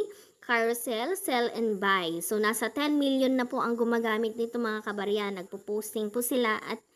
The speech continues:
dito rin po sila bumibili ng mga barya. Ito naman, isa yung eBay,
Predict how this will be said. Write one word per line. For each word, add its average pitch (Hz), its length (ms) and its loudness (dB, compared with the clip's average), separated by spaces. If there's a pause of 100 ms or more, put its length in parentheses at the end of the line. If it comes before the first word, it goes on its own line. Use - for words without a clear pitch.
(440)
dito 247 280 -2
rin 233 160 4
po 226 160 -2
sila 208 240 2
bumibili 175 640 -2
ng 170 160 -6
mga 165 220 -8 (100)
barya. 165 360 -6 (440)
Ito 226 240 -2
naman, 254 400 0
isa 240 400 2
yung 254 240 2
eBay, 214 560 6